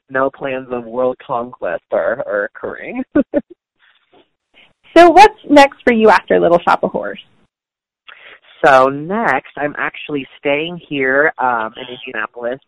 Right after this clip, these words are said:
Speaker 1: at Beef 'n' Boards, and I'm gonna be doing a Christmas story here. So I'll be here through the end of the year, and I'm so excited.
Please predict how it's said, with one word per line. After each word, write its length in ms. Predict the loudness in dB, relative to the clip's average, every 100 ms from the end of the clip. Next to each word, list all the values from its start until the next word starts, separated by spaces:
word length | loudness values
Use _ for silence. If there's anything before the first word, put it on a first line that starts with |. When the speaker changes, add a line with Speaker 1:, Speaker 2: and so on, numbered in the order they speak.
| -12
Speaker 1:
at 100 | -12 -12
Beef 120 | -14
'n' 100 | -10
Boards, 240 | -4 -4 -4
and 80 | -8
I'm 100 | -6
gonna 160 | -10
be 100 | -12
doing 240 | -8 -8 -8
a 40 |
Christmas 460 | -10 -12 -10 -10 -10 _
story 680 | -4 0 0 -2 -12 _ -20 _ _ -20 -20 _ _ -10
here. 340 | 0 2 2 -2 -4
So 80 | 0
I'll 320 | 2 0 -2
be 220 | -6 -10 -6
here 240 | -2 -2 -4
through 160 | -10 -8
the 180 | -8
end 160 | -6 -4
of 100 | -4
the 80 | -6
year, 760 | -10 -6 0 2 2 0 -8 -12
and 100 | -10
I'm 140 | -10 -12 -2
so 160 | 2 2
excited. 720 | 2 -2 -2 -2 -4 -8